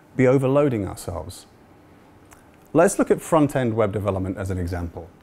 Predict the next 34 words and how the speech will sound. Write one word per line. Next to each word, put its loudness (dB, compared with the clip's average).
There 0
has -2
been 0
a -2
huge 2
growth -4
in 2
the 8
number 8
of 0
frameworks 0
and -2
tools. -6
This -4
means 10
that 8
it's 4
not 6
only 6
hard 0
to -16
keep -6
up 4
with -4
what's -2
out -2
there, -8
but -2
that 2
no 2
one 2
can -6
know -4
everything. -8